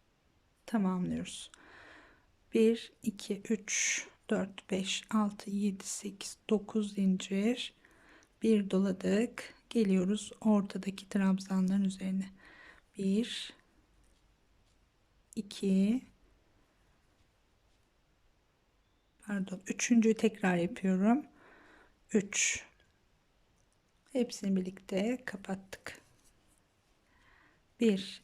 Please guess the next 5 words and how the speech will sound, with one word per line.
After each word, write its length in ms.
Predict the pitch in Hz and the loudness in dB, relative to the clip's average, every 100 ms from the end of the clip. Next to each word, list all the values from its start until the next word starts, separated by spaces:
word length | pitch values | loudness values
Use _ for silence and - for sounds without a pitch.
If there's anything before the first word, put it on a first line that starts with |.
| - | -8
iki, 400 | 226 - 208 196 | -8 -6 -8 -6
üç, 500 | - 208 196 - - | -2 -2 0 -4 -4
dört, 380 | - 208 - _ | -2 -2 -4 _
beş 180 | 262 254 | 4 4
zincirle 960 | - - 185 175 185 180 185 196 233 | 2 -2 0 0 -2 -2 0 2 2